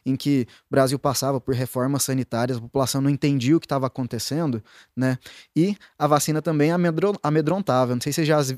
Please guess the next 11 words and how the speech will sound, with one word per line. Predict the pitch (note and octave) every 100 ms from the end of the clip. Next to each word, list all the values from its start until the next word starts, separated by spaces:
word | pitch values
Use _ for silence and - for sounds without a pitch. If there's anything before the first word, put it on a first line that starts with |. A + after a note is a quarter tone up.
| -
já | C3+ C3
viram | C3+ D3+
as | C#3+
fotos | - C3+ D3+ - B2+
da | C3
época, | B2 E3 - C#3 A#2 - - -
mas | C3+ C3+
a, | D3 C#3+
as | D3
vacinas, | C#3+ D3+ - D3+ D#3+
ela, | E3 E3+